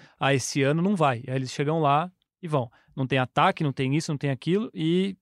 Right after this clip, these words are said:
e ganha do mesmo jeito. Acho também que uma hora vão acabar, vão parar de ganhar. Mas eles têm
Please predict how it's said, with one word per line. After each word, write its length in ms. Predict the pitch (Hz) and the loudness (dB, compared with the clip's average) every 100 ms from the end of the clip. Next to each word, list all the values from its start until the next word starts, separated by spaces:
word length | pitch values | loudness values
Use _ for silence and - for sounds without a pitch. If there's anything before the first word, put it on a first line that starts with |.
| - | -12
e 60 | 165 | -4
ganha 320 | 147 175 202 | 2 2 2
do 60 | |
mesmo 220 | 190 208 254 | 2 0 0
jeito. 160 | 165 - | 0 0
Acho 200 | 160 - | -4 -2
também 200 | 160 170 | -2 0
que 80 | 208 | 0
uma 100 | 202 | 2
hora 140 | 214 | 2
vão 140 | 202 | 2
acabar, 480 | 214 208 175 156 202 - _ _ | 0 0 0 0 0 -6 _ _
vão 120 | - 131 | -6 0
parar 220 | 156 156 | 2 2
de 80 | 156 | 2
ganhar. 320 | 220 170 110 _ _ _ _ _ _ _ - | 2 2 0 _ _ _ _ _ _ _ -4
Mas 280 | 143 135 143 | 0 2 0
eles 180 | 151 | 0
têm 280 | - 180 208 | 0 0 0